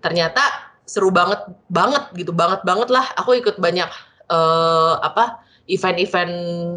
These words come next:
eh, company lain gitu untuk anak kampus, tapi C E O Challenge itu memorable banget sih gitu, memorable banget buat aku dan bikin aku paham banget kayak, "Ih, gila, keren,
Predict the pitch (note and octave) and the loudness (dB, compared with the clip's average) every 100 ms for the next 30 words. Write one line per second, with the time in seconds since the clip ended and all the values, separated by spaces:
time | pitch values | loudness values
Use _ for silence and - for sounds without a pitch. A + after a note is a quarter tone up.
0 | - - D#3+ D#3 D#3 E3 E3 F3 E3+ E3+ | -10 -4 0 0 0 -2 -2 -2 0 2
1 | E3+ G#3 G#3+ E3 D3+ D3 D#3 D#3+ E3+ E3 | 2 4 2 0 -2 -2 -2 -2 -2 -2
2 | E3 E3 D#3+ A#3 A#3+ F3+ A3+ A3 F3 E3 | 0 0 2 -2 0 0 0 2 4 2
3 | E3 D#3+ D#3+ F3+ G3+ F3 D#3+ D#3 D#3 D3 | 2 0 0 0 0 2 2 2 4 4
4 | D3 D3+ E3 - C#3+ D3 D3 D3 C#3+ D#3 | 4 2 -2 -4 -6 -4 -6 -6 -4 -2
5 | D#3 D#3 D#3 D#3 D3+ D3 D#3+ D3+ C#3+ D#3+ | 0 2 2 2 0 -2 -2 -2 -2 0
6 | G3+ A3 - - - _ F#3 F#3 F3 F#3 | 0 0 -8 -20 -20 _ 2 4 4 0
7 | F3 A#3 A#3 G3+ G3 F#3 F3+ A3 G#3 F3 | 0 0 0 0 0 0 2 0 0 0
8 | G3+ D#3 F3 F#3+ F#3 F3+ E3+ | 0 0 0 0 0 -2 -4